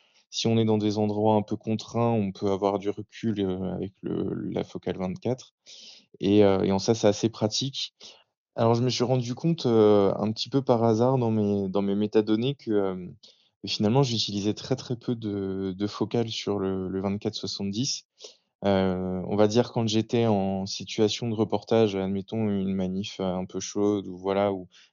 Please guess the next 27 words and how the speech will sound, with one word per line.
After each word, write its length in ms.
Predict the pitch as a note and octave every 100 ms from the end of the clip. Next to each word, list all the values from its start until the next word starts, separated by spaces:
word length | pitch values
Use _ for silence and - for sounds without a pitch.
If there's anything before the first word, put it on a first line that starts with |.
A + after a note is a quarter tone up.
| -
il 60 |
y 40 | F#2+
a 40 |
beaucoup 260 | G2 A2 B2
de 60 |
mouvements, 500 | B2 A2+ A#2+ A#2+ B2
on 100 | A#2+
n'a 140 | G#2 G2
pas 140 | A2
trop 180 | - A#2
le 80 | A2
temps 420 | - A2+ A#2 A2+
et, 220 | G#2 G2
euh, 320 | G2 F#2+ F2+ F2+ - - - -
il 100 | G2+
faut 140 | - G#2+
être 120 | G2+
assez 220 | G2+ A2
proche 380 | - - B2 A2+
des 80 | A2+
sujets. 440 | - A2 A#2 C#3
Je 60 | A2+
disais, 300 | G#2+ A#2 A2+
je 140 | A2
dirais 280 | G#2 A2 A#2
que 120 | A2+
je, 600 | A2+ G#2+ G#2 G2+ G2+ G2+